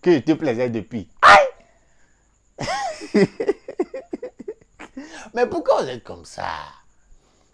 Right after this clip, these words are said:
C'est là où je me dis qu'il y a certaines d'entre vous qui sont des sorcières.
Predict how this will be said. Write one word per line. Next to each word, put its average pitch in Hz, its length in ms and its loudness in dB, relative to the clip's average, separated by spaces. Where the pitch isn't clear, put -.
C'est 240 160 4
là 262 200 0
où 320 160 2
je 180 80 2
me 156 160 -2
dis 147 240 -6
qu'il 190 300 -2
y 208 120 -4
a 220 80 -4
certaines 165 640 -10
d'entre 127 280 -12
vous 131 200 -6
qui 139 160 -14
sont 143 160 -14
des 135 160 -14
sorcières. - 760 -6